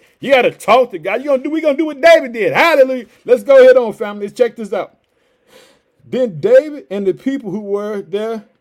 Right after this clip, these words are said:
with him lifted up their voice and wept until they had no more power to weep." Now these boys crying. "Ah! My family gone. Ah! My family gone." And crying.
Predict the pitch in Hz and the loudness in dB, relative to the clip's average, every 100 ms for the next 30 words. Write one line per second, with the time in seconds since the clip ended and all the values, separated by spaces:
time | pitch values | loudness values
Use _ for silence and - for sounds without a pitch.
0 | _ _ _ _ - 262 - 214 214 170 | _ _ _ _ -4 -4 -4 -6 -8 -8
1 | 285 240 202 226 208 156 220 226 - 180 | -6 -6 -4 -4 -4 -4 -6 -6 -6 -6
2 | 147 170 233 _ _ _ _ _ _ 165 | -4 -2 -2 _ _ _ _ _ _ -8
3 | 160 226 202 233 214 190 160 233 247 202 | -4 -4 -2 -2 -2 -6 0 2 2 0
4 | 202 - 202 226 202 190 131 131 131 156 | -8 -6 -6 -6 -10 -14 -12 -10 -10 -12
5 | 127 170 143 _ - 175 - - 330 508 | -8 -4 -4 _ -12 -10 -10 -4 2 4
6 | 571 539 523 415 330 _ _ _ _ _ | 4 4 4 0 -6 _ _ _ _ _
7 | 311 370 339 349 415 381 359 370 359 339 | -6 -6 -4 -2 -4 -4 -10 -8 -8 -8
8 | _ - 494 587 605 605 587 480 339 330 | _ -2 2 4 6 6 6 4 0 -6
9 | 302 - 339 339 320 285 269 208 - 247 | -8 -6 -6 -6 -10 -8 -6 -6 -2 0
10 | 294 143 | 0 -2